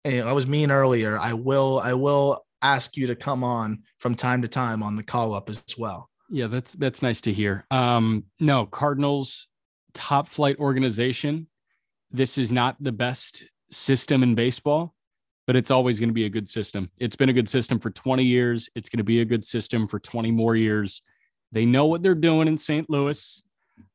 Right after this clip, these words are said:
Speaker 2: Uh, and go Cardinals. Go Saint Louis Cardinals.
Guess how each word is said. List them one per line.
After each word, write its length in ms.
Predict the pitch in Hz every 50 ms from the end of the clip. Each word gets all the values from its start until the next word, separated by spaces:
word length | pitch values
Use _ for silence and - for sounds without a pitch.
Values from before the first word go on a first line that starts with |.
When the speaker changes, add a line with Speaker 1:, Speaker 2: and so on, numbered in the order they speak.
| _ _ -
Speaker 2:
Uh, 340 | 113 117 120 117 117 120 -
and 580 | 127 123 120 120 117 117 120 117 117 110 113 - _ _ _ _
go 160 | - 139 135
Cardinals. 560 | - - 160 160 143 104 101 87 - - - -
Go 220 | - 127 123 120 110
Saint 280 | - - 135 131 120
Louis 280 | 117 120 135 160 147 -
Cardinals. 600 | - 170 165 165 170 180 190 196 185 - -